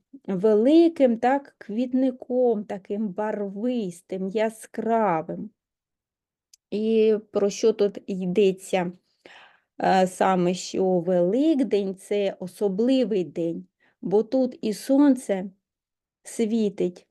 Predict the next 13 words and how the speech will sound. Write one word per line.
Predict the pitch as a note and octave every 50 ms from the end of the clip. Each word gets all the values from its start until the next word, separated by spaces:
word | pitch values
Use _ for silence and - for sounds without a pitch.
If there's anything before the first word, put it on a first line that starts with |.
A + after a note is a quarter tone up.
| _ _ _ _ _ _ _ _ _ _ _
по-іншому, | - A3+ A#3+ A#3 B3 B3 B3 B3 A#3 A3+ F#3 F3+ F3+ - - - F3 F3 F3 F3
так? | F3 - A3 B3 C4+ C4+ C4+
І | G#3
цей | G#3 - A#3 A3
праздник | G#3+ A3 - A#3 B3 C4 C4+ C4 B3+ A3+ A3 A3
вчить | - _ - - B3 A3+ G3+ F#3 -
нас, | G3 F#3+ G3+ G#3 A#3 C#4 D#4 D#4+ D#4 - - - _ _ _ _ _ _ _ _ _ _ _
всіх | _ - - - - C4 C4+ C4+ C4 B3 C4 -
людей, | A#3 A#3 A#3+ A3+ G3 F#3 A3+ A#3+ A#3+ A#3+ A#3+ A#3
бути | G3 F#3+ G3+ A3+ A#3 A#3 - G#3+
якими? | G3+ G3+ G3+ G3 G3 - G#3+ G3 F#3 F#3 F#3 F#3 G3+ - _ _
Милосердними, | - G3+ A3 B3+ C#4 D4 C#4+ D4 D4 C#4+ C#4+ - - - - - A3 A3 G#3 G3 F#3 F3+ E3+ E3+ F3 - F#3 F#3 F#3 F#3 F#3+ G3+ G3+ F#3+ -
так? | - A3+ A3+ B3+ C4 C4 B3+ _